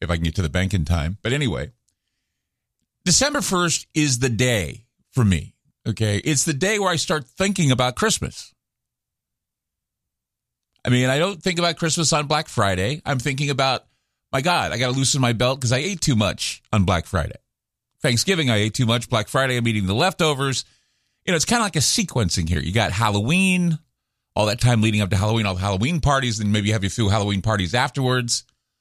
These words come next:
Just a few, not a lot. But while many folks are singing along to their favorite Christmas music, and they're decorating Christmas trees and adorning their homes with fantastical lighting displays and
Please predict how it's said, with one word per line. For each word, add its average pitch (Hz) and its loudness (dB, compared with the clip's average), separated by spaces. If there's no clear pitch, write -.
Just 247 -2
a 170 0
few, - -4
not 139 2
a 107 0
lot. 65 -2
But 175 -4
while 196 2
many 320 0
folks - 0
are 226 0
singing 202 0
along 185 -2
to 165 -8
their 180 0
favorite 165 -2
Christmas 160 0
music, 101 0
and 117 0
they're 110 0
decorating 151 -2
Christmas 147 -2
trees 139 0
and 127 0
adorning 135 0
their 135 0
homes 131 0
with 117 -2
fantastical 127 0
lighting 135 -2
displays 107 0
and 101 0